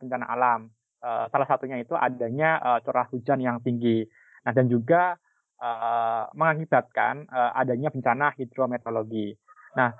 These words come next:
kita juga tahu bahwa ada beberapa faktor-faktor yang memengaruhi dan juga kita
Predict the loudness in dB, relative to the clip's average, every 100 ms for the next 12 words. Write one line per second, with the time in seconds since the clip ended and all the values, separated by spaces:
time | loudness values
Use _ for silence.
0 | -10 -8 -8 0 2 2 -2 0 4 4
1 | 2 2 0 0 -2 -4 -4 0 4 4
2 | 2 -8 _ _ -6 -4 -2 -2 0 2
3 | 0 -6 -6 -2 -2 -2 -4 -2 -2 -6
4 | -4 0 0 0 -4 -4 0 2 2 2
5 | 2 2 0 0 0 0